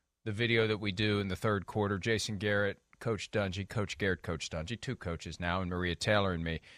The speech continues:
The, the question of who's to blame for the Packers. And I go all the way back to the failure of the Packers to put an offer on the table to Davante Adams during,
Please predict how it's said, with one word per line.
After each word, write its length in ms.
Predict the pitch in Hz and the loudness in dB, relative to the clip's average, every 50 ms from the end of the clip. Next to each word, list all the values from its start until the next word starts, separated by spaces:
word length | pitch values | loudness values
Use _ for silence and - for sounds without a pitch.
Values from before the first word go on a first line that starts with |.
| - - _ _ - | -20 -20 _ _ -8
The, 420 | 110 110 113 107 104 104 92 - _ _ _ _ _ _ _ _ _ _ _ - | 0 2 2 4 2 2 -2 -4 _ _ _ _ _ _ _ _ _ _ _ -6
the 120 | 127 120 | -6 -4
question 420 | - - 175 165 147 - - 139 | 4 8 10 10 10 8 4 4
of 240 | 123 113 92 - - - | 2 2 2 -2 -8 -2
who's 180 | 104 131 135 117 | 0 2 2 2
to 80 | - 117 | 0 0
blame 300 | 98 113 110 110 101 92 | 2 2 4 4 2 -2
for 80 | - | -4
the 80 | 92 90 | -6 -4
Packers. 580 | - 101 95 92 87 - - - - - - - _ - - | 0 2 4 4 4 2 -2 -12 -14 -14 -18 -18 _ -4 2
And 80 | 113 | 6
I 120 | 117 139 131 | 8 8 10
go 120 | 127 127 | 10 10
all 80 | 123 123 | 8 8
the 60 | 131 | 8
way 140 | 135 135 123 | 6 4 6
back 340 | 98 117 107 101 101 - | 10 10 10 10 10 8
to 100 | - - | 4 -4
the 80 | 90 - | -4 -4
failure 320 | - - 113 113 117 127 | 0 4 6 6 6 6
of 80 | 131 127 | 4 2
the 80 | 135 127 | 0 -2
Packers 540 | - - 98 95 92 92 - 95 95 90 | 0 2 2 2 2 0 -2 -4 -6 -4
to 100 | - - | -6 -8
put 180 | - - 113 107 | -6 -2 0 0
an 80 | 95 98 | 2 4
offer 300 | 98 107 113 - 139 127 | 6 6 6 6 4 0
on 100 | 131 135 | 2 0
the 60 | 127 | -2
table 340 | - - 107 104 101 87 101 | -4 0 0 0 0 -2 -6
to 140 | - - | -10 -8
Davante 400 | 87 85 98 107 110 - 123 120 | -4 -2 0 0 0 0 2 2
Adams 380 | 110 98 98 95 98 90 90 90 | 4 4 4 2 0 -4 -8 -10
during, 560 | 92 98 - 117 117 117 117 120 127 131 123 | -8 -4 0 2 2 4 4 4 2 0 -4